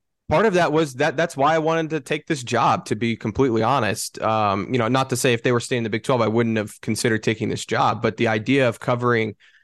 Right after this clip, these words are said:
you know, them moving to the S E C, I, I think is really intriguing because one, the, the national exposure is, is just that much higher. I mean, the, the reality is, uh, you know, when you're in the S E C,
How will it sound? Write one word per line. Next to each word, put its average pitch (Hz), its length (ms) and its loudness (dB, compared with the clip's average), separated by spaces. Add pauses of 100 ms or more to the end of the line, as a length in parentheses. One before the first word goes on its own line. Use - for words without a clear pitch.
(260)
you 131 60 2
know, 123 120 4
them 127 460 0
moving 139 380 2
to 131 100 -6
the 117 120 0
S 120 240 -2
E 117 120 -6
C, 131 560 0
I, 113 220 -2
I 120 40 0
think 135 300 -2
is 110 120 -4
really 127 280 0
intriguing 113 600 0
because 113 600 -2 (400)
one, 151 260 4
the, 135 180 2
the 123 420 0
national 135 480 -2
exposure 117 720 0
is, 113 340 -2
is 120 160 0
just - 220 -2
that 110 160 0
much 110 160 -4
higher. 104 260 -2
I 98 40 -4
mean, 104 180 -4
the, 107 80 -4
the 123 120 0
reality 120 500 4
is, 110 420 -2
uh, 101 360 0
you 120 80 -4
know, 101 280 -2 (480)
when 127 240 0
you're 151 120 4
in 143 60 4
the 135 80 4
S 131 240 0
E 117 80 0
C, 113 520 -2